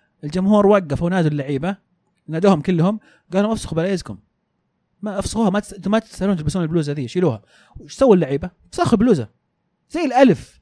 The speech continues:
لأن الم-، تأثير الجمهور مهم وأساسي في ال-، في إيطاليا. يعني أي مشكلة تصير تروح تتكلم مع الجمهور وتعتذر منه على، مباشرة، حتى مو عن طريق الإعلام. تروح اللاعب، تروح توقف عند ال-، عند طرف ال-، المدرجات وتكلم الجمهور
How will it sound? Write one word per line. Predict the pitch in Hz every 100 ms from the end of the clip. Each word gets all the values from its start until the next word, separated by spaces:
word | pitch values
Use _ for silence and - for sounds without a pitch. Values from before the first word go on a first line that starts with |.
| _
لأن | 180 220 247 254 - _ _ _ - _ 180
الم-، | 185 - - -
تأثير | 175 160 240 202
الجمهور | 160 151 151 165 208 233 233 - _ _ _ _
مهم | 160 151 220 208
وأساسي | 156 151 185 202 165 139
في | 147
ال-، | 135 127
في | 120
إيطاليا. | 135 156 135 120
يعني | 120 139 - _ _
أي | 208
مشكلة | 226 - 202
تصير | 180 233
تروح | 220 190 180
تتكلم | _ - 185 156
مع | 143
الجمهور | 147 151 170 190
وتعتذر | 147 123 151
منه | 156 175 127 - _
على، | 107 160
مباشرة، | 190 175 165 202 147 104
حتى | -
مو | 170
عن | 190
طريق | 180 180
الإعلام. | 165 160 175 190 _ _ _ _
تروح | 196 185 -
اللاعب، | 143 147 160 180 135
تروح | 160 156
توقف | 180 143
عند | 156 156
ال-، | 151 139
عند | 160 147
طرف | 165 156 135
ال-، | 127 127
المدرجات | 131 139 156 208 196
وتكلم | - 202 180
الجمهور | 147 143 143